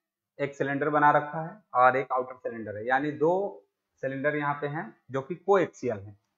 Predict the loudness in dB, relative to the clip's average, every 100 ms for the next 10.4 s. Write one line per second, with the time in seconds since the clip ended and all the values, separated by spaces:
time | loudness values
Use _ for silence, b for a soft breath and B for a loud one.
0 | _ _ _ _ _ 0 0 0 -2 0
1 | -2 0 -2 -2 -2 -2 0 0 -2 -6
2 | _ _ _ _ -6 -2 2 0 0 -4
3 | 0 0 -2 -4 -4 -4 -6 -12 -18 _
4 | -16 -16 -16 _ _ _ -8 -8 -8 -14
5 | _ _ _ _ _ _ _ _ _ _
6 | _ 0 2 4 4 2 0 -2 0 -2
7 | -2 -2 -2 2 4 4 8 8 8 4
8 | 0 -2 -2 -2 0 -4 -6 -4 -4 -4
9 | -8 -10 -10 -12 -18 -20 -20 _ _ _
10 | _ -8 -8